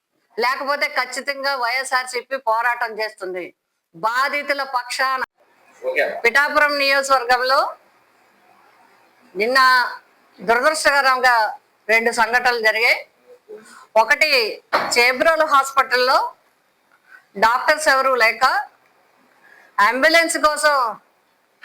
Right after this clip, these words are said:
Speaker 1: మరి ఫోన్ చేస్తే గంటన్నర వరకు రాకపోవటం వల్ల ఒక వ్యక్తి ప్రాణాలు కోల్పోవాల్సి వచ్చింది. అదేవిధంగా ఎండపల్లి హై స్కూల్లో మరి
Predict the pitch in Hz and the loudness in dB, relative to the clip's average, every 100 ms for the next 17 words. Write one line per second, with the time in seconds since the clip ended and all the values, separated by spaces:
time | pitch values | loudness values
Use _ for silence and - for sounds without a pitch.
0 | - _ _ 233 233 247 269 294 294 294 | -20 _ _ 0 2 2 2 2 2 2
1 | 302 220 226 247 277 277 262 247 254 262 | -2 0 0 0 0 2 2 2 2 2
2 | 240 233 254 240 254 247 240 240 262 370 | 4 2 2 2 2 2 2 2 2 0
3 | 381 _ _ _ _ _ _ _ - _ | -4 _ _ _ _ _ _ _ -20 _
4 | 233 247 262 233 262 262 349 285 226 - | 2 4 2 2 0 2 0 2 0 -4
5 | _ _ _ 240 254 277 277 262 247 247 | _ _ _ 0 4 4 2 2 0 0
6 | 240 226 214 214 - 185 160 147 _ _ | 0 0 0 -4 -6 -6 -6 -10 _ _
7 | _ _ _ _ _ _ _ _ _ - | _ _ _ _ _ _ _ _ _ -20
8 | - 220 269 311 302 294 294 330 427 - | -6 0 2 2 2 0 2 2 0 -6
9 | _ _ _ _ _ _ _ _ _ 220 | _ _ _ _ _ _ _ _ _ -2
10 | 247 330 330 330 320 285 277 - 277 269 | 0 0 0 0 0 0 0 0 0 2
11 | 269 330 - - _ _ _ _ _ _ | 4 2 0 -8 _ _ _ _ _ _
12 | _ _ _ - 247 262 247 208 208 | _ _ _ 0 2 2 0 -4 -8